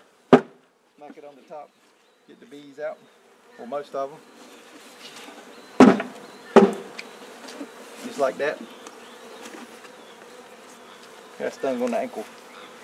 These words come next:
Uh, I'll show you what it looks like. And this one. Now when I put these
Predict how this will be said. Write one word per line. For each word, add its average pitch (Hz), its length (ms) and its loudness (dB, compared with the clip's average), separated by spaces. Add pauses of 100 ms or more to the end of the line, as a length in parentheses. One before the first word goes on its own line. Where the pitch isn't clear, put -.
(140)
Uh, 127 240 10 (1500)
I'll 120 60 4
show 127 180 12
you 120 140 12
what 110 140 12
it - 160 8 (140)
looks 117 240 4
like. 123 180 10 (2250)
And 127 100 -6
this 62 160 -6 (100)
one. 185 260 -2 (4000)
Now 147 100 12
when 156 100 12
I - 20 12
put 196 220 12
these 175 260 12